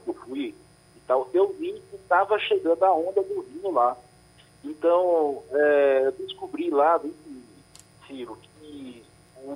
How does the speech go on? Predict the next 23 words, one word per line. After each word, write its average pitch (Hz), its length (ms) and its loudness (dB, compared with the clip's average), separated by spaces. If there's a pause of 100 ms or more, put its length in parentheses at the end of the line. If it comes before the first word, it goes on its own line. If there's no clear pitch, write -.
português, 180 640 -2
por 143 160 -4
exemplo, 123 360 -2
ele 160 220 -10 (200)
toma 175 300 0 (180)
coisa 156 240 -4
de 320 160 -6 (120)
cinquenta - 520 -2
litros - 420 -4
de - 240 -20
vinho 269 160 -12 (800)
por 370 180 4
ano. 139 240 0 (640)
É, 139 300 2
o 131 140 -2
chinês 170 680 0
já 175 160 2
tava 165 460 2
em 156 80 -2
dez 202 340 2 (160)
litros 135 580 -12 (480)
de 175 120 -20 (160)
vinho 147 260 -8